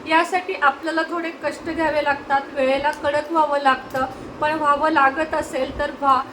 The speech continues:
लाडाच्या ठिकाणी, माझी आई मला नेहमी सांगत असते ओवीच्या बाबतीत की लाडाच्या ठिकाणी लाड कर, पण अति लाड करू नकोस, अति लाडानं मुलं बिघडतात आणि हे खरं आहे. नाही म्हणायची सवय पाहिजे. त्यांनी मागितल्या मागितल्या ती गोष्ट त्यांच्या हातात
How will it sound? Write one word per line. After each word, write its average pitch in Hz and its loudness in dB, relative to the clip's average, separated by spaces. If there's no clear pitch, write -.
लाडाच्या 285 4
ठिकाणी, 330 -2
माझी 294 0
आई 311 4
मला 339 0
नेहमी 320 -6
सांगत 277 -2
असते - -4
ओवीच्या 277 0
बाबतीत 269 0
की 311 -4
लाडाच्या 277 4
ठिकाणी 294 -4
लाड 269 6
कर, 294 0
पण 294 0
अति 339 2
लाड 294 8
करू 302 0
नकोस, 285 -4
अति - -6
लाडानं 269 2
मुलं 277 -4
बिघडतात 269 0
आणि 269 0
हे 302 -4
खरं 320 2
आहे. 269 0
नाही 311 4
म्हणायची 349 0
सवय 294 0
पाहिजे. 262 2
त्यांनी 285 0
मागितल्या 330 2
मागितल्या 330 0
ती 330 -2
गोष्ट 302 -4
त्यांच्या 285 -2
हातात 269 0